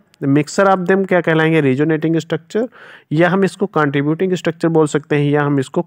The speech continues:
canonical structure बोल सकते हैं, ठीक है। ये क्या होता है?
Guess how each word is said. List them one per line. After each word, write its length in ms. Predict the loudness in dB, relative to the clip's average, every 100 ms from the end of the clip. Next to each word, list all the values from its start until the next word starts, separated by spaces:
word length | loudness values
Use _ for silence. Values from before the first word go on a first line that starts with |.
| -2
canonical 500 | 0 0 0 -2 -2
structure 360 | -6 -12 -8 -6
बोल 160 | -6 -8
सकते 340 | -14 _ -8
हैं, 120 | -6
ठीक 180 | -4 -2
है। 60 | -4 _ -20 -20 -20 -12 -2
ये 180 | 2 2
क्या 160 | 2
होता 240 | 2 2
है? 80 | 2